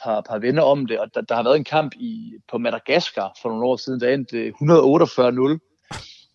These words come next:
Øhm, og det er så åbenbart fordi, at, øh,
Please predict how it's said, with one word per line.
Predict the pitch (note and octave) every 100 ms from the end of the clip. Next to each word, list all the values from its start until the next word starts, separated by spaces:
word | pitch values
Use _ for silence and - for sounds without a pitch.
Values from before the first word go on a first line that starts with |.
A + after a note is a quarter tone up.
| _
Øhm, | B2+ A#2 A2+ G#2 G#2 G#2 G2+ - - - - -
og | B2
det |
er | F#3+
så | -
åbenbart | F3 D#3+ C3+
fordi, | - B2+ E3 D3
at, | A#2+ - A#2
øh, | G#2+ G#2 G#2 G2+